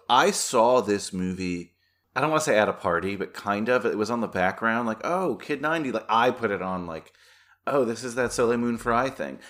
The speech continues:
But, like, I, I was paying attention, but I wasn't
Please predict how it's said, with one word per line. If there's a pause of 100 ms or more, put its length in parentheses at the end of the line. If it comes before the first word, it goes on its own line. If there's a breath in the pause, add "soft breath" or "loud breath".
(100)
But,
like,
I, (100)
I
was
paying
attention, (260 soft breath)
but
I
wasn't